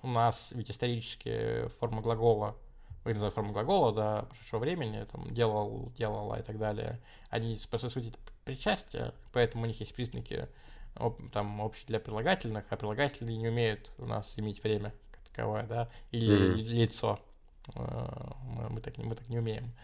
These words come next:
Speaker 1: э, мы не японцы. Э, вот, э, поэтому, э, неудивительно, что, не имея глагола, мы не можем лицо передать. А поляки просто слепили,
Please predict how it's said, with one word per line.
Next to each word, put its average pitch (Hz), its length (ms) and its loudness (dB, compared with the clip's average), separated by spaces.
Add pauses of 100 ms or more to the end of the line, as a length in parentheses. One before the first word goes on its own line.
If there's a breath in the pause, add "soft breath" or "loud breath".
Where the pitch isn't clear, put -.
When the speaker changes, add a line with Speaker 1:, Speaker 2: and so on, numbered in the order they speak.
(280 loud breath)
Speaker 1:
э, 107 100 -4
мы 107 160 -2
не 104 240 -6
японцы. 107 460 -4 (260)
Э, 110 280 -2
вот, 110 500 2
э, 110 600 2
поэтому, 113 960 2 (520 loud breath)
э, - 420 -8
неудивительно, 120 600 2
что, 113 340 4
не 110 220 0
имея 110 520 0
глагола, 131 600 4
мы 110 160 -4
не 107 80 -2
можем 110 340 -2
лицо 110 220 -8
передать. 110 380 -4 (600)
А 127 120 0
поляки 202 320 4
просто - 260 0
слепили, 113 540 -2